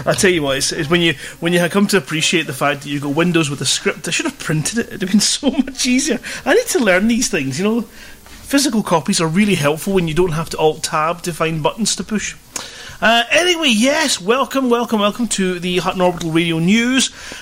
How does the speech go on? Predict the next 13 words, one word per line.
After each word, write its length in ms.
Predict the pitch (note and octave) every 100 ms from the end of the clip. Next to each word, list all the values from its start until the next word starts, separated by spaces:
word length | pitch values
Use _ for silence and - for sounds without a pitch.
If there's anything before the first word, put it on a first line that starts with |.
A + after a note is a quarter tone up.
| -
Um, 420 | D3 D3+ D#3 D#3
I 220 | E3+ E3 D#3+
am 400 | D#3 D#3+ D#3+ D#3 -
Psycho 380 | - - D#3+ E3
Cow 340 | C#3 D#3+ D#3+ D3
Grant 300 | D3+ D3+ C#3
Wilcott. 520 | E3+ B3+ - - -
Uh, 120 | C#3+
you 160 | D3 D3+
may 140 | D3+
know 180 | D#3 D3+
me 160 | D3+ C#3+
from 340 | - C#3